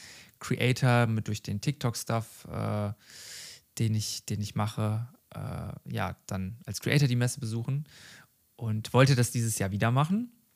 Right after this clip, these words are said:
und hatte mir eigentlich auch schon bessere Chancen ausgerechnet als im letzten Jahr, weil ich natürlich auch noch ein bisschen gewachsen bin. Ja,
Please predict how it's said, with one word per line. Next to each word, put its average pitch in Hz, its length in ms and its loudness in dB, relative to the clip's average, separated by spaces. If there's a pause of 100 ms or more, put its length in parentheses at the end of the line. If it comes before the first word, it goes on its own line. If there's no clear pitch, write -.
(440)
und - 180 -2
hatte 117 160 0
mir 113 160 2
eigentlich 110 260 0
auch 104 120 0
schon 101 440 -2 (320)
bessere 117 360 2
Chancen 123 420 2
ausgerechnet 117 640 -2
als - 180 -6
im 98 60 -6
letzten - 300 -4
Jahr, 110 160 0
weil 98 300 -4 (220)
ich - 120 -18
natürlich 101 380 -4
auch 95 60 -4
noch 98 100 -2
ein 95 60 -4
bisschen - 240 -4
gewachsen 127 400 -2
bin. 113 240 0 (1200)
Ja, 98 480 0